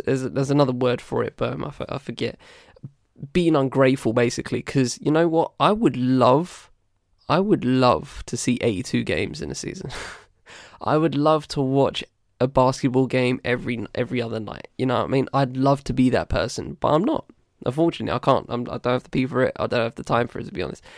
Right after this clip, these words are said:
You know, I can't be that plugged in as I used to be, and I would like to be. Um, but there's a lot of people, especially in America, obviously, that just have, you know, the N B A there. And it's, you know, it's the same with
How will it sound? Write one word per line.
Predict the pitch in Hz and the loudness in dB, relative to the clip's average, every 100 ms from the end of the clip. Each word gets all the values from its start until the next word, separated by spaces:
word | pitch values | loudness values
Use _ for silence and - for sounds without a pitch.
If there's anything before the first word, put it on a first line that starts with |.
| - _ | -20 _
You | - | -2
know, | 113 | 2
I | 117 | 2
can't | - 135 123 120 - _ _ _ - 143 | 2 2 2 2 -4 _ _ _ -12 -4
be | 131 127 | 0 2
that | 131 - | 0 0
plugged | 131 127 135 | 0 0 0
in | 135 131 | 2 2
as | 127 | 0
I | 127 117 113 - _ _ _ _ 135 | -2 -2 -8 -12 _ _ _ _ 0
used | 131 135 - | 2 2 0
to | |
be, | - 131 143 202 226 _ _ - | 2 4 4 2 -4 _ _ -4
and | - | 2
I | 135 127 123 | 4 4 2
would | 127 135 | -2 2
like | 156 170 | 2 2
to | - | -4
be. | 113 85 - - _ _ _ _ _ - | -2 -4 -6 -12 _ _ _ _ _ -6
Um, | 120 127 123 120 92 _ _ _ _ 143 - | -2 0 0 -2 -6 _ _ _ _ -16 -4
but | 139 131 | -2 2
there's | 139 135 | 2 2
a | |
lot | 143 | 2
of | 139 | 0
people, | - 131 143 151 | 0 0 2 0
especially | 196 - 131 - | 0 0 0 2
in | 143 | 2
America, | 127 139 143 | 4 2 0
obviously, | 143 151 208 | -2 -2 -4
that | 196 - | -4 -4
just | 131 123 | -4 -6
have, | - 123 139 160 - - | -2 0 0 -4 -16 -4
you | 131 | 2
know, | 156 | 2
the | 165 | 2
N | 165 165 | 2 2
B | 175 | 2
A | 185 | 2
there. | 254 - | 2 2
And | 117 | 0
it's, | - 131 | -4 -2
you | 139 | -2
know, | |
it's | 160 | -2
the | - | -4
same | 147 170 165 | 0 2 4
with | 151 | 2